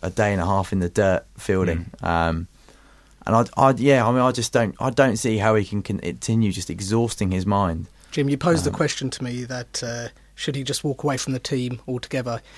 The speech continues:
Speaker 3: Say after two or three more poor innings, can you drop him mid-se-, A, if you drop him mid-series, what does that do to the team dynamics? B, can you drop him mid-series but let him carry on playing in, in a batting capacity under another captain?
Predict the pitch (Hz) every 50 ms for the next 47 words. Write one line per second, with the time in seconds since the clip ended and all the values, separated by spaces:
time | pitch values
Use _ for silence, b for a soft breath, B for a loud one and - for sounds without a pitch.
0 | B B B - - 175 165 165 156 147 - - 135 - - 170 147 139 143 -
1 | 151 139 135 127 135 131 127 127 123 117 - - _ - - _ - _ - -
2 | - 147 135 131 135 131 123 120 120 117 117 113 - - - B B B B B
3 | B B B B - - - 151 156 160 170 170 156 127 - - 170 170 165 -
4 | 143 143 139 143 143 151 147 131 - - - 156 151 - - 185 180 185 170 170
5 | 156 - - 143 - 151 127 151 139 - 143 139 139 135 - - 147 131 127 123
6 | 120 127 147 139 135 135 127 123 120 - 147 131 120 - 123 127 123 - 147 131
7 | 127 127 127 127 123 127 123 120 117 - - - B B B B - 160 151 135
8 | 135 139 - - - - - 143 143 147 139 - 165 147 - 160 143 147 147 131
9 | - - 156 143 139 127 117 113 117 117 - - - - - - - - 123 139
10 | 147 123 143 156 - - 156 151 147 156 151 156 151 - 170 156 160 170 170 175
11 | 170 - - - - - - - 180 160 139 143 - 151 143 139 131 156 147 147
12 | 139 - - - 139 131 - - 143 143 - 151 151 147 160 151 156 151 147 -
13 | - - 160 - - - 185 208